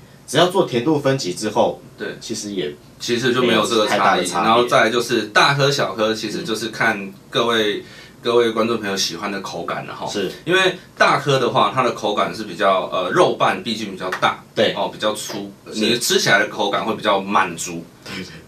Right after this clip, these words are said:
Speaker 2: 哦，像我个人，我就喜欢吃十四度、十三度以上的那种大力的，
Speaker 1: 哦。
Speaker 2: 然后那个吃起来，
Speaker 1: 大量。
Speaker 2: 哦，就会被一半，
Speaker 1: 嘿，嘿。
Speaker 2: 然后这样整口塞，那个，那个爽感会特别有。
Speaker 1: 是。
Speaker 2: 那，那可是如果有一些是喜欢精致的、小巧的，
Speaker 1: 嗯。
Speaker 2: 那这种小颗的、比较小颗的，
Speaker 1: 对。
Speaker 2: 就是很适合你们的那个，因为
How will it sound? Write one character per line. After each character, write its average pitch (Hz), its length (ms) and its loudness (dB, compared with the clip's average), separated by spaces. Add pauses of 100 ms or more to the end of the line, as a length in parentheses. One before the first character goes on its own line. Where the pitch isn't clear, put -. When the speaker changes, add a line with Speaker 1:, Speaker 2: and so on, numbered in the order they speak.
Speaker 2:
哦， 104 140 -2
像 - 200 2
我 - 60 -4
个 127 140 2
人， 101 160 0
我 - 60 -6
就 110 80 -4
喜 107 160 -4
欢 95 140 -6
吃 98 320 -8
十 - 260 -10
四 117 200 -6
度、 110 180 -4
十 92 60 -6
三 101 260 -6
度 104 140 -6
以 76 100 -8
上 95 260 -6
的 85 80 -8
那 95 140 -8
种 95 180 0
大 - 180 4
力 98 140 -4
的， 85 120 -10 (240)
Speaker 1:
哦。 113 120 0
Speaker 2:
然 - 20 0
后 139 160 2
那 113 60 0
个 101 80 -4
吃 107 140 2
起 98 100 2
来， 101 80 4
Speaker 1:
大 98 60 2
量。 104 100 0
Speaker 2:
哦， 104 80 2
就 113 100 0
会 107 180 0
被 92 380 -4 (300)
一 - 80 -10
半， 120 300 2
Speaker 1:
嘿， 95 60 -8
嘿。 95 60 -8
Speaker 2:
然 98 120 0
后 107 80 0
这 113 80 -2
样 113 120 0
整 95 180 -8
口 95 160 -8
塞， - 240 -4
那 92 140 -8
个， 87 180 -6
那 104 200 -4
个 - 80 -4
爽 - 680 -4
感 - 220 -2 (100)
会 - 60 -12
特 95 160 -4
别 85 180 -6
有。 - 100 -6 (200)
Speaker 1:
是。 92 240 -6 (180)
Speaker 2:
那， - 340 2
那 135 180 2
可 139 120 0
是 139 180 0
如 131 120 -2
果 110 140 2
有 98 100 0
一 107 40 2
些 123 180 0
是 123 80 0
喜 - 180 -4
欢 110 160 -4
精 147 240 0
致 143 160 -2
的、 98 160 -2
小 - 220 -2
巧 - 240 0
的， - 140 -4
Speaker 1:
嗯。 - 60 -10
Speaker 2:
那 120 100 0
这 123 60 -4
种 113 140 -2
小 - 220 -4
颗 110 220 0
的、 110 180 -2
比 - 120 -14
较 113 100 -4
小 - 220 -4
颗 107 180 -2
的， 107 60 0
Speaker 1:
对。 107 140 2
Speaker 2:
就 110 80 -2
是 - 160 -4
很 92 120 -8
适 110 200 -4
合 90 120 -6
你 80 100 -8
们 71 140 -10
的 73 80 -8
那 95 100 -6
个， - 100 -6
因 135 100 -4
为 139 120 0